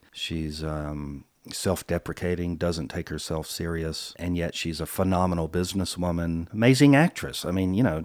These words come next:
she wasn't just a musician that made some movies. She's, like, a fantastic actress. And the whole experience was great. She understood my photography. It wasn't one of these things that sometimes happens where, "Well, we'll just,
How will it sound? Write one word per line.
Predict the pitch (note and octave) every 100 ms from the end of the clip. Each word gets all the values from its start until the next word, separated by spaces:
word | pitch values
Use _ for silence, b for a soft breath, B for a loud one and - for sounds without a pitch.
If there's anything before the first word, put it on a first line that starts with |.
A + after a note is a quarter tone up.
| -
she | A#2
wasn't | A#2 D3+ E3+ F2
just | F#2+ -
a | E2+
musician | F#2+ F2+ G2+ - E2+
that | E2+
made | F#2+ F#2+
some | E2+
movies. | E2+ D3 G#2 D#2+
She's, | - G#2+ G2+
like, | A#2
a | A2
fantastic | - A2 B2 - C3+ D3 - F#2
actress. | A2+ C#3+ - - - - _
And | A#2+
the | A#2+
whole | D3+
experience | C#3+ - - A#2+ A#2+ A2+ -
was | E2+
great. | D#2+ F2 F#2+ F#2 -
She | - - G#2 F#2
understood | G#2+ A2 G2+ - - G#2+ G#2 F#2+ -
my | G2+ F#2+ G2
photography. | - - F2+ F2+ F#2+ G#2 G#2
It | F2
wasn't | G2 A2 F2+
one | G2+
of | F#2+
these | F#2+ F2+ -
things | F#2+ G2 F#2
that | F#2+ E2+
sometimes | - C3 B2 B2 B2
happens | A2 C3 C3 - D#2 F#2+ -
where, | F#2+ F2 E2+ F2
"Well, | A#2+ C3 B2+
we'll | F#2+
just, | F#2+ F2 -